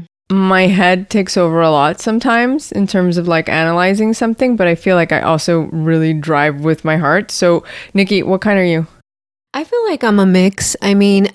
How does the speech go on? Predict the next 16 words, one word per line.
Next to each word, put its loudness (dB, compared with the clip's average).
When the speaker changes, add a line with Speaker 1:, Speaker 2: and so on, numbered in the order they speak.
Speaker 2:
this 0
article 0
that 0
I 0
was -4
reading, -2
uh, -4
from -4
Psychology -4
Today -2
that -2
you -2
read -2
it -6
too, -4
Vane, -8